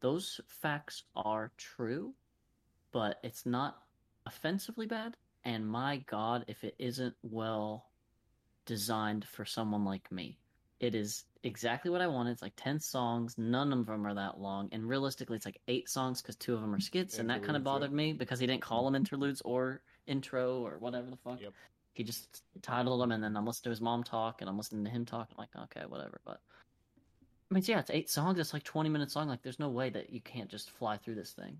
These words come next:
Speaker 1: Um,
Speaker 2: I didn't
Speaker 1: which
Speaker 2: realize how short it was, honestly, until, 'cause I saw the ten tracks, and I was like, "Okay, whatever." But then I played it, and I was already <laughs> done with it twenty minutes later.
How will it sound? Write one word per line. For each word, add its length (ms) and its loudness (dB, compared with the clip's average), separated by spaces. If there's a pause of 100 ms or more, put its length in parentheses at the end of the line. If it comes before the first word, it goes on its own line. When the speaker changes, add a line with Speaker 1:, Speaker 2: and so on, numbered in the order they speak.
(140)
Speaker 1:
Um, 320 -4 (680)
Speaker 2:
I 120 -6
didn't 340 -4
Speaker 1:
which 140 2
Speaker 2:
realize 300 -2
how 140 -4
short 300 -8
it 100 -10
was, 380 -10
honestly, 480 -12
until, 500 -10 (100)
'cause 140 -4
I 60 -2
saw 180 0
the 80 -6
ten 220 -4
tracks, 380 -4
and 40 -10
I 40 -8
was 60 -8
like, 160 -8
"Okay, 280 -2
whatever." 480 0 (200)
But 160 -4
then 220 0
I 160 -2
played 380 2
it, 340 2
and 100 -2
I 60 -2
was 220 -4
already 260 -2
<laughs> 0 -
done 240 4
with 160 0
it 100 -6
twenty 320 -2
minutes 300 0
later. 420 0